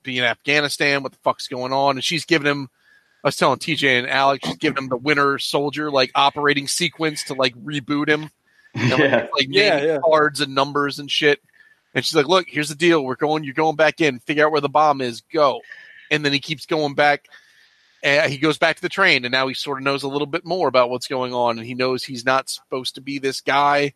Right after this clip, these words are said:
Speaker 1: but he's looking for a bomb, and he's very confused about it. Then he finds the bomb. And basically, this continues to happen for a while. Eventually, and for some reason,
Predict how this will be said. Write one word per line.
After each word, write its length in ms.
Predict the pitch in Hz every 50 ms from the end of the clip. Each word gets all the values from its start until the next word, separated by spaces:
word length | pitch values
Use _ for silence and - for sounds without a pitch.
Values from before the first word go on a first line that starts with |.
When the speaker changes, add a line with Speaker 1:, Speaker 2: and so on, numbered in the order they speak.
| _ _ _ _ _ _ _ _ _ -
Speaker 1:
but 80 | 135
he's 120 | 120 113 -
looking 200 | 151 135 139 127
for 160 | - 143 127
a 40 | 120
bomb, 480 | - 135 139 143 143 147 147 147 139
and 60 | 131
he's 140 | 120 113 -
very 180 | 127 135 131 127
confused 480 | - - 107 - - 139 147 135 -
about 280 | - 139 131 135 135 135
it. 60 | 127
Then 100 | 120 120
he 80 | 120 - -
finds 300 | 143 139 143 139 131 131
the 80 | 139
bomb. 400 | 123 135 135 135 135 135 135 131 _ _ - _ _ _ _ -
And 120 | 170 156 147
basically, 400 | 269 320 302 - - 240 208 185
this 280 | 147 165 214 220 -
continues 500 | - 226 180 - - 208 196 180 175 160 -
to 80 | 151
happen 380 | 131 151 151 135 - - 123 117
for 160 | - - 113
a 60 | 113
while. 360 | 117 120 117 107 104 - - _ _ _ _ _ _ _ _ _ _ _ _ _ _ _ _ -
Eventually, 680 | 165 147 160 220 247 240 - - 156 131 131 127 123 - 170
and 180 | 160 147 -
for 80 | - 160
some 300 | - - 240 269 392 320
reason, 400 | 196 170 151 - 156 147 143